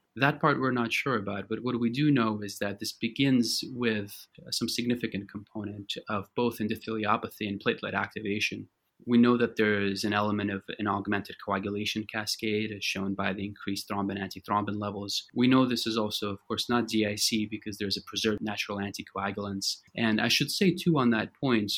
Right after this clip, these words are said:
of course, in the critically ill setting, uh, and especially in the terminal phases of this disease, some patients, a small minority of them, can proceed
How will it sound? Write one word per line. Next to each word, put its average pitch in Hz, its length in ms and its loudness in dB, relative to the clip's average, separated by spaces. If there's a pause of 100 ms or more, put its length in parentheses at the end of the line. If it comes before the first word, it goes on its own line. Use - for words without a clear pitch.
(180)
of - 60 -20 (120)
course, 135 540 0 (160)
in 117 80 4
the 107 80 4
critically 135 400 2
ill 107 160 0
setting, 104 540 -2 (160)
uh, 98 260 -2
and 110 100 0
especially 107 840 0
in 107 80 0
the 104 80 0
terminal 110 520 0
phases 135 380 -2
of 110 140 -4
this 104 180 -6
disease, 107 640 -4 (240)
some 147 320 2
patients, 104 640 -2
a - 60 -6
small - 240 -2
minority 117 520 0
of 104 100 -2
them, 104 120 -4
can 113 240 -6
proceed 98 500 -4